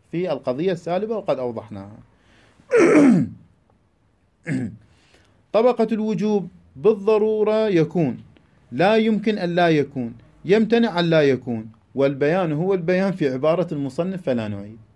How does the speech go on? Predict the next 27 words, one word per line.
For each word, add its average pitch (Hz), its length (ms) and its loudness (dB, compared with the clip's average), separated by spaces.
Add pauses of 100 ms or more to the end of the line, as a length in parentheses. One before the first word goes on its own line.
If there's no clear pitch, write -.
(200)
بعد 123 200 -12
ما 165 100 0
يحتاج 107 360 -8
أن 101 100 -10
نعيد، 110 280 -16
فقد 175 340 -8
دققوا 139 380 -6
في 143 80 -10
العبارة 127 380 -4
وقد 147 400 -2
بيناها. 104 460 -4 (640)
وما 240 280 2
يقابلها 214 600 2
القضايا 180 420 0
السالبة: 123 640 -4 (280)
ليس 196 320 2
بالضرورة 143 640 0
يكون، 175 580 -4 (120)
يمكن 165 380 -4
أن 127 160 -6
لا 127 140 0
يكون، 127 480 -4
لا 160 140 0
يمتنع 127 500 -6
أن 117 120 -6
لا 185 320 -4
يكون. 117 500 -6